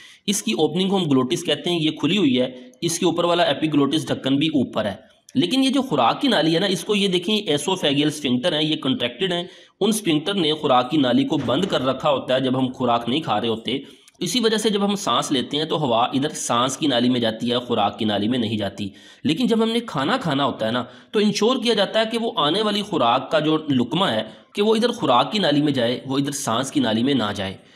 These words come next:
तो हम देखते हैं events of swallowing यानी निगलने के दौरान कौन कौन से इवेंट्स होते हैं। Tongue move upwards and backwards against the roof of mouth, जुबान पहले ऊपर को मूव करेगी, फिर बैकवर्ड यानी पहले ये वाला हिस्सा ऊपर जाएगा और फिर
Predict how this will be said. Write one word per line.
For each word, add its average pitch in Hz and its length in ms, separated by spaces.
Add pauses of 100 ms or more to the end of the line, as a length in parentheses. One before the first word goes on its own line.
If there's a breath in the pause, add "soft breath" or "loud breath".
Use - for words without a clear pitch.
(160 soft breath)
तो 220 80
हम 247 100
देखते 202 300
हैं 247 180
events 175 360
of 156 160
swallowing 113 500 (100)
यानी 147 180
निगलने 151 360
के 165 100
दौरान 123 320 (120)
कौन 170 220
कौन 180 160
से 175 140
इवेंट्स 131 300
होते 113 220
हैं। 123 200 (440 loud breath)
Tongue 240 280
move 170 380
upwards 147 560 (280)
and 165 340
backwards 113 580 (140)
against 156 500
the 180 80
roof 139 320
of 135 240
mouth, 104 400 (320 soft breath)
जुबान 139 420 (140)
पहले 180 320
ऊपर 127 240
को 156 140
मूव 165 200
करेगी, 170 400
फिर 190 220
बैकवर्ड 113 540 (280 loud breath)
यानी 165 180
पहले 185 220
ये 151 200
वाला 220 180
हिस्सा 180 240
ऊपर 165 300
जाएगा 175 300
और 196 180
फिर 196 100